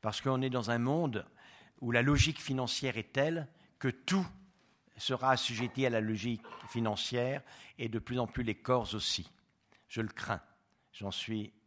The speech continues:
intimement persuadé. Mais ce, ça n'est pas parce que cela se fera qu'il faut que je me réjouisse qu'on y arrive un jour.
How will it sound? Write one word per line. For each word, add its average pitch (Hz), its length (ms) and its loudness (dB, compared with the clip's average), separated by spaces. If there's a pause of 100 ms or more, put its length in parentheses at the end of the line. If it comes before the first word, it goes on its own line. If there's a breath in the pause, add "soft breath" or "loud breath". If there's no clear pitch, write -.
(160)
intimement 120 420 -2
persuadé. 98 540 -8 (300 loud breath)
Mais 131 100 4
ce, 160 140 8 (160)
ça - 180 4
n'est 160 100 6
pas 226 160 4
parce - 320 0
que 139 340 2 (360 soft breath)
cela 131 260 2
se 123 160 0
fera 135 540 -2 (760 soft breath)
qu'il 139 140 -2
faut 185 180 2
que 151 100 0
je 123 120 0
me 135 160 2
réjouisse 135 640 4
qu'on 120 180 -2
y 113 100 2
arrive 131 240 0
un 135 100 2
jour. 139 340 0